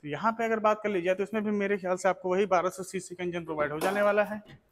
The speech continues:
जी हाँ, इसमें भी आपको वन पॉइंट टू के series का इंजन मिल जाता है, जो कि produce करता है बयासी बीएचपी की power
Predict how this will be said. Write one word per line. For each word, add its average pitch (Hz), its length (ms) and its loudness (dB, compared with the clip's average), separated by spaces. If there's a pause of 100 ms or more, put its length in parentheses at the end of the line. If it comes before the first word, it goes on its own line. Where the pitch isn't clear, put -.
(340)
जी 165 200 -2
हाँ, 180 300 4
इसमें 190 220 -2
भी 190 60 4
आपको 180 240 4
वन 170 180 2
पॉइंट 165 300 0
टू 202 100 0
के 170 200 0
series 170 300 0
का 185 80 4
इंजन 170 200 0
मिल 170 160 -2
जाता 190 220 2
है, 208 80 2
जो 175 100 -6
कि 165 100 -16
produce 165 260 -6
करता 180 260 0
है 180 120 6
बयासी 156 340 2
बीएचपी 170 320 -2
की 160 80 -8
power 156 260 4